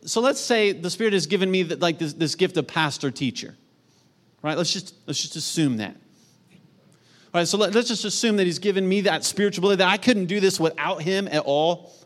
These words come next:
I couldn't get up here and teach or whatever. I just couldn't without him. I need him to do that.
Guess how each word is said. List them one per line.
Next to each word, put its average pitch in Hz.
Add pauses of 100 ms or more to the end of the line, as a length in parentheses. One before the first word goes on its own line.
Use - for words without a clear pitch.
I 175
couldn't 180
get 165
up 175
here 170
and 139
teach 165
or 143
whatever. 151 (240)
I 170
just 185
couldn't 170
without 160
him. 135
I 147
need 226
him 190
to 185
do 185
that. 156